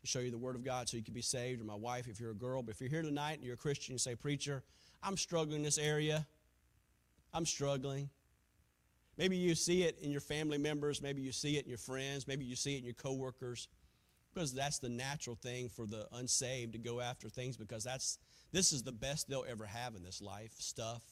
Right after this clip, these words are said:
things, more houses, more lands, more cars, better stuff, 'cause that's all they have. But not for us, dear friends, not for us. May we be consumed with Christ. May we be, when we care about a relationship with him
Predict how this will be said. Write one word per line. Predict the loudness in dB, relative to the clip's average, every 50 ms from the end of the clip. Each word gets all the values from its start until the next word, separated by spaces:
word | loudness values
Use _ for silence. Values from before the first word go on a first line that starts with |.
| -12
things, | -8 -8 -6 -6 -8 -8 -10 -10 -10 -12 -14 _ _ _ _ _ _ _ _ _ _ _ -6
more | -6 -4 -2
houses, | -2 -2 -2 -2 -4 -4 -6 -6 -6 -4
more | -2 0 0 0
lands, | 0 -2 -4 -6 -8 -8 -8 -8 -6 -4
more | -4 -4
cars, | -4 -4 -4 -4 -4 -4 -4 -6 -6 -8 -8 -8 -6 -6 -6 -6 -8 -10 -14 _ _ _ _ _ _ _ _ _ _ _ _ _ _ _ _ -10
better | -8 -6 -6 -4
stuff, | -4 -4 -4 -4 -6 -8 -8 -10 -12 -16 -18 -20 -20 _ _ _ _ _ _ _ _ _ _ _ _ _ _ _
'cause | -12 -10
that's | -8 -6 -4 -6
all | -6 -6
they | -8 -8
have. | -8 -8 -10 -10 -12 -14 -18 -20 -20 -20 -20 _ _ _ _ _ _ _ _ _ _ _ _ -12
But | -8 -8
not | -8 -8 -8
for | -8 -8 -6
us, | -6 -4 -2 -2 -2 -2
dear | -4 -8 -14 -14
friends, | -14 -14 -14 -14 -14 -12 -10 -6
not | -6 -6 -6 -8
for | -10 -12 -8
us. | -8 -6 -6 -6 -4 -2 -2 -2 -2 -4 -6 -10 _ _ _ _ _ _ _ _ _ _ _ _ _ -4
May | -2 0
we | 2 2
be | 2
consumed | 2 0 2 2 4 4 4 2 0 -2
with | -2 -4
Christ. | -6 -6 -6 -4 -4 -4 -4 -4 -2
May | -2
we | 0 0
be, | 0 -2 -4 -6 -6
when | -6 -4 -2
we | -2 -2
care | -4 -6 -8 -6 -4 -2 -2
about | -2 -2 -2 -2
a | -2
relationship | -2 -4 -4 -2 -2 -2 -2 -2 -2 -2 -2 -2 -2 -4
with | -6 -6 -6
him | -6 -4 -4 -4 -4